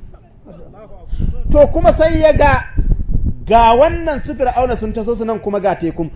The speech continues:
Kuma duk inda kai mutuwa ce, da ka taka ruwa mutuwa, in ka yo baya ma mutuwa.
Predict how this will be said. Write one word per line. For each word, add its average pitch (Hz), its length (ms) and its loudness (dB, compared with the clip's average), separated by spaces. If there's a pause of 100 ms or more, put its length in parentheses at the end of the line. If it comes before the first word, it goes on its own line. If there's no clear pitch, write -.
(160)
Kuma 311 280 4
duk 349 220 0
inda 381 320 -2
kai 247 160 4
mutuwa 247 380 -2
ce, 208 120 -2
da 196 120 -2
ka 294 260 -2
taka 302 340 0
ruwa 214 220 2
mutuwa, 202 340 -4 (200)
in 320 160 -4
ka 294 160 4
yo 277 100 8
baya 262 220 2
ma 254 120 -4
mutuwa. 233 360 -6